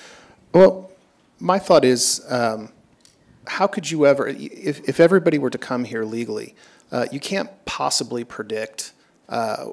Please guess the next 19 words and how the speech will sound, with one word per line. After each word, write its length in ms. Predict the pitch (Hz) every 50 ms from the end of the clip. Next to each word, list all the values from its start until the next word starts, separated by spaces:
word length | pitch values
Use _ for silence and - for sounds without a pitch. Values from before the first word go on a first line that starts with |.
| - -
which 760 | - 117 113 110 123 131 127 127 - - - - - - - _ -
person 580 | - - 139 131 123 - - 135 123 120 117
may 140 | 113 113 113
commit 280 | - - - 117 113 110
a 40 |
crime, 380 | - - - 120 131 - - - _ _ _ _ _ _ _ _ _ -
right? 120 | - 110 110
So 440 | - - 135 123 120 117 120 - -
what 640 | - 127 117 135 143 156 151 147 - - - - 139 -
the, 200 | 139 123 120 120
the 120 | - 120
kind 320 | - - - - 151 131
of 100 | 117 - _ - - 117
reverse 420 | 123 117 - 127 143 151 139 -
of 100 | - 117
that 180 | 120 123 117 113
argument 420 | 117 131 143 139 131 113 117 -
would 140 | 117 123 120
be, 220 | 123 123 120 120